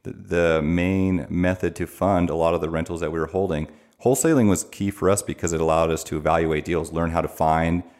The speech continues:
and evaluate deals. And that, I guess, was crucial in allowing us to evaluate how to take on deals that we were gonna buy and hold. But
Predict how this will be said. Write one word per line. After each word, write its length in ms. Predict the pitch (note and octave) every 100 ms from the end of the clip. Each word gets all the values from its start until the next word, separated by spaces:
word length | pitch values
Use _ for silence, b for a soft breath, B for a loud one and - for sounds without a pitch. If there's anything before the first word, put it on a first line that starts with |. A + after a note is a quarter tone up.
| B -
and 100 | D#2
evaluate 880 | D2+ D#2 D#2+ D#2 D#2 D#2+ D#2 - G2+
deals. 340 | D#2+ E2 F2
And 140 | D#2
that, 340 | D#2+ E2 - - - -
I 120 | D#2+
guess, 260 | D#2+ D#2
was 140 | - D2+
crucial 720 | - - G2 F#2 - D#2+ D#2+
in 460 | - D#2 D#2 D#2 -
allowing 400 | D#2+ D#2 D#2 D#2
us 100 | -
to 320 | E2+ D#2 -
evaluate 540 | D#2 D#2 D#2 D#2 D2+
how 200 | D#2 D#2
to 440 | D2+ - D#2 D#2 D2+ B B B B B - -
take 240 | - E2+
on 140 | E2+ D#2+
deals 260 | E2 D#2+
that 80 | E2
we 60 | D#2
were 60 |
gonna 140 | D#2+ D2+
buy 240 | D2+ D#2
and 120 | D#2
hold. 300 | D#2 E2+ D#2 D#2
But 240 | D2